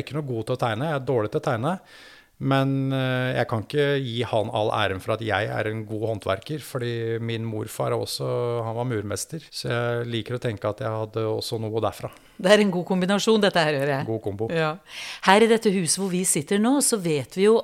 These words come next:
Speaker 2: at din bestefar, han tegnet mye, han tittet ut av vinduet, han etter sigende skal ha lengta ut. Når du da sier at du har vært på ekspedisjoner, har du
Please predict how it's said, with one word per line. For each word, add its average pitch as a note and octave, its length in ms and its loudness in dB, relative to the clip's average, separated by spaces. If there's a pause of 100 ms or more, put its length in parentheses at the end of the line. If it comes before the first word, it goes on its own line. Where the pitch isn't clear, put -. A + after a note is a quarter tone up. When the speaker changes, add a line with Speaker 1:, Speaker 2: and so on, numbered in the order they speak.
(100)
Speaker 2:
at - 160 -8
din D#3+ 160 0
bestefar, F3+ 480 -2
han F3+ 380 0 (340)
tegnet G3+ 560 2
mye, G3 240 2
han C#3+ 160 -4
tittet F#3 380 -2
ut G3 100 0
av F#3+ 80 2
vinduet, F#3+ 480 0
han C#3+ 240 -2 (400)
etter - 240 -4
sigende G3 480 2
skal C3+ 240 0
ha C3+ 80 0
lengta G3+ 640 2
ut. G#3 600 -2 (1080)
Når G3+ 300 6
du E3+ 240 -2
da F#3 160 2
sier E3+ 320 2
at F#3 160 -4
du D3 80 -2
har F#3+ 160 2
vært C3+ 180 -4
på E3+ 140 -2
ekspedisjoner, G3+ 880 -2
har E3+ 160 0
du D3+ 80 0